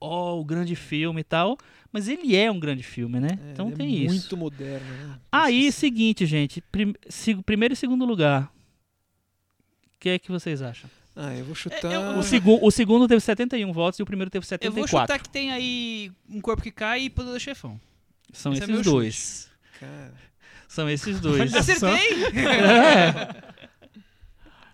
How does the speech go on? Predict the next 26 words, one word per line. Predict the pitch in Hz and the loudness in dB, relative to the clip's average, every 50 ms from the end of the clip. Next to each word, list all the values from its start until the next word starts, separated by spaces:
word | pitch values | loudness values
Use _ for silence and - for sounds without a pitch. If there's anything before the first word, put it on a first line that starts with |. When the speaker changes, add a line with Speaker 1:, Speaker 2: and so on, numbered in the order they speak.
| - - | -8 -4
Speaker 1:
Exatamente. | 151 151 147 165 165 - 226 240 233 175 143 131 - 160 - | -4 0 0 2 2 2 2 2 2 0 -2 -2 -4 -6 -2
E | 180 180 | 2 2
aí, | 190 170 | 4 4
vocês, | 151 - 175 151 | 2 0 -2 -4
vocês | - - - 160 151 139 - - | -6 -6 -4 -4 -2 -2 -4 -4
chutam | - 226 330 - 277 196 | -6 -6 -4 -4 -6 -6
qual | - 160 143 | -6 -6 -6
é | 139 135 | -4 -4
o | 135 | -4
Speaker 2:
Ah, | 127 | -6
eu | 123 | -6
acho | 127 131 143 | -6 -6 -6
Speaker 1:
segundo, | 135 - 147 139 | -6 -4 -6 -6
Speaker 2:
que | 131 | -6
Speaker 1:
qual | - 131 | -8 -8
é | 127 | -6
o | 127 | -6
Speaker 2:
o | |
Speaker 1:
primeiro? | 120 147 170 190 190 | -4 -4 -4 -2 -4
Speaker 2:
Corpo | 175 170 | -4 -6
que | 175 190 | -8 -10
Cai | - - 175 180 | -10 -8 -8 -8
em | 196 | -10
primeiro, | 190 - 302 302 214 165 151 143 | -12 -14 -12 -10 -10 -10 -10 -10
né? | 139 143 156 - _ _ _ _ _ _ _ _ _ _ _ _ _ _ _ | -12 -16 -18 -20 _ _ _ _ _ _ _ _ _ _ _ _ _ _ _
Speaker 1:
Será? | _ - 131 131 139 165 190 208 196 | _ -8 -6 -4 -2 -2 -2 -4 -6